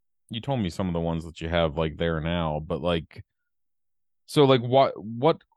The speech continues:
what leads you to buying the things that you buy? Is it just taste? Is it,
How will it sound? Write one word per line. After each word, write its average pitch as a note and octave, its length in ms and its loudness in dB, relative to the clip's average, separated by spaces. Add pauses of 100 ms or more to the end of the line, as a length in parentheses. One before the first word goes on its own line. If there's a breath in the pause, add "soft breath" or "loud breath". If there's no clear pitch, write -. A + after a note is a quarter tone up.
(1080)
what C3+ 240 2
leads C3+ 260 2
you A#2+ 60 -2
to A2 60 0
buying G2 320 4
the F2+ 80 -2
things F#2 300 -4
that E2 160 -18
you F2 60 -14
buy? D2+ 360 -2
Is D#2 120 -14
it D#2+ 100 -14
just F#2 300 -6
taste? C3 520 -4
Is E2+ 220 -4
it, D#2 180 -8